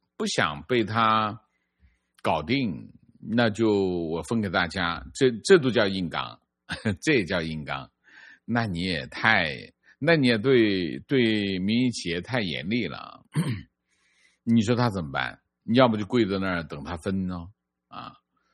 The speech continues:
他不想跪在那儿把他分，我自己把他分给，分给我们员工，这也叫硬刚嘛。这只是不让他得逞，我是，我不想按照他的意愿去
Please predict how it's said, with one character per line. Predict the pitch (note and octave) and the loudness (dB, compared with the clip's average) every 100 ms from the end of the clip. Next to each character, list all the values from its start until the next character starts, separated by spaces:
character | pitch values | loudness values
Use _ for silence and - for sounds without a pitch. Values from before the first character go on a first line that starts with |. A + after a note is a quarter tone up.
| _ | _
他 | - | 0
不 | D3 D#3 | 2 2
想 | G#2+ F2+ | 0 2
跪 | B2 | 0
在 | A2 | 2
那 | |
儿 | A2 | 0
把 | F2 C#2+ | 0 -4
他 | E2 - | -4 -2
分， | G#2+ G#2+ | 0 0
我 | D#2+ | -4
自 | D#2+ A#2+ | -4 -4
己 | G2+ | -4
把 | E2 D2+ | -4 -6
他 | |
分 | E2 G#2+ | -6 -4
给， | G2 F2+ D#2 D2 D2 - | -2 -2 -4 -8 -16 -4
分 | A#2 | -2
给 | G#2 G2+ | 0 -2
我 | D2+ | -2
们 | D2 | -6
员 | C#2+ F2 | -6 -4
工， | G2+ G2+ G#2 _ _ | -2 -4 -6 _ _
这 | - A#2+ | 2 2
也 | |
叫 | E2+ E2+ | 2 -2
硬 | F2+ E2+ E2 | -2 -2 -4
刚 | D2+ C#2+ | -6 -6
嘛。 | C#2+ B1 _ _ _ _ _ _ _ - | -10 -10 _ _ _ _ _ _ _ -10
这 | A#2 | -6
只 | F2+ | -4
是 | F#2 | -4
不 | G#2 | 4
让 | B2 A#2+ | 4 4
他 | G#2+ | 0
得 | F#2 E2 F#2+ | -2 -2 -2
逞， | - C#2+ B1 | -2 -10 -6
我 | F2+ | -4
是， | G2 G#2 | -2 0
我 | F2 | 0
不 | F2 C#3 | -2 0
想 | G#2+ D#2+ | 0 2
按 | F#2+ | 2
照 | F#2 | 0
他 | F2 G2 | 0 -2
的 | F#2 | -2
意 | F#2 | -2
愿 | F2 E2 D2 | -2 -4 -4
去 | - E2+ C#2+ | -6 -6 -6